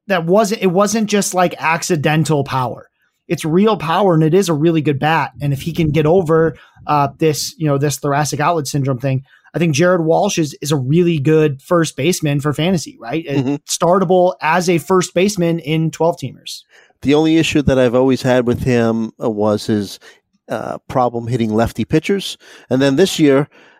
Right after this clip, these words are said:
Speaker 2: he stunk against both. It was <laughs> kinda, like, equally bad. <laughs> So we'll see what happens. But, uh, great point that we're just gonna have to see how he looks in spring training.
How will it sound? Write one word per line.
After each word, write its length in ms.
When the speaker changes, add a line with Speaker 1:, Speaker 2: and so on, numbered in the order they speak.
Speaker 2:
he 220
stunk 340
against 340
both. 400
It 60
was 180
<laughs> 120
kinda, 200
like, 320
equally 400
bad. 440
<laughs> 240
So 320
we'll 100
see 220
what 120
happens. 340
But, 180
uh, 160
great 320
point 220
that 80
we're 100
just 200
gonna 120
have 60
to 80
see 300
how 180
he 80
looks 340
in 200
spring 340
training. 460